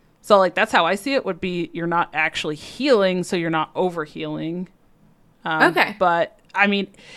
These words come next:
Speaker 1: I, I think overheal becomes way better if what you said is how it works.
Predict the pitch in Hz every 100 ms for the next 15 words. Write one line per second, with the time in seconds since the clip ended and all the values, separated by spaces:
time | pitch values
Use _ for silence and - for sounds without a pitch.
0 | - - - 208 196 208 185 - 240 240
1 | 202 202 190 185 180 175 165 147 151 180
2 | 226 185 170 160 170 - 151 151 - 160
3 | - - _ _ - 202 175 160 240 302
4 | 160 147 135 151 151 - 156 151 - -
5 | -